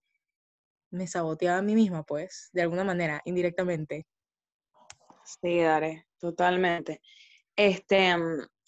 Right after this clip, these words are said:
Speaker 2: yo creo que eso también tiene que ver como que mucho con las expectativas, e incluso a veces es inconsciente, o sea,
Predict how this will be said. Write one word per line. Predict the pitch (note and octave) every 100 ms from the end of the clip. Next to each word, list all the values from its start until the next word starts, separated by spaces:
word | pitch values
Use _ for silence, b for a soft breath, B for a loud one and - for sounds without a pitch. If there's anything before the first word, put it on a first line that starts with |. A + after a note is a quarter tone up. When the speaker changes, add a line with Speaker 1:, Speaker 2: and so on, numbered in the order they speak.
| B B B
Speaker 2:
yo | - F#3+
creo | G3 G3+
que | A#3
eso | A#3
también | A3 F3 E3+
tiene | E3 F#3 G#3
que | F#3
ver | D#3+ D#3+
como | G#3 G3
que | D#3+
mucho | D#3 D#3 F3+
con | G3
las | E3+ D#3+
expectativas, | - D3+ D3+ D3 F3 E3+ F2+ F2+ -
e | -
incluso | G#3+ G3+ G#3+ G#3+ B3+
a |
veces | A#3+ A#3+ B3
es | B3+ C4+
inconsciente, | B3+ F3 D#3+ - G#3 G#3+ E3+ D#3
o | D#3
sea, | - E3+ D3+ -